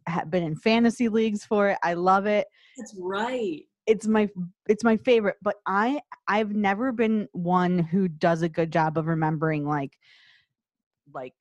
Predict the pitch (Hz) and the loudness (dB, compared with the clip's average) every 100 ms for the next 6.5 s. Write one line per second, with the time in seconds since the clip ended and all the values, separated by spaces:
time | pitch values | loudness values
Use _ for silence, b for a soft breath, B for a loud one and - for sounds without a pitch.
0 | _ _ _ - 226 214 185 185 - - | _ _ _ 4 4 6 4 2 0 2
1 | 269 - - 190 165 208 196 170 175 185 | 2 2 2 2 2 0 0 0 2 2
2 | 151 151 147 160 156 156 160 196 208 233 | 2 0 0 2 2 2 4 6 6 4
3 | 220 196 180 190 190 208 220 262 285 240 | 4 0 0 0 0 0 0 2 2 0
4 | - - 220 233 247 233 226 220 220 220 | -4 0 4 6 6 6 4 6 6 4
5 | 214 - 185 180 165 - 233 214 202 - | 2 -2 -2 0 -2 -4 0 0 0 -2
6 | 208 185 180 175 | 0 2 0 -2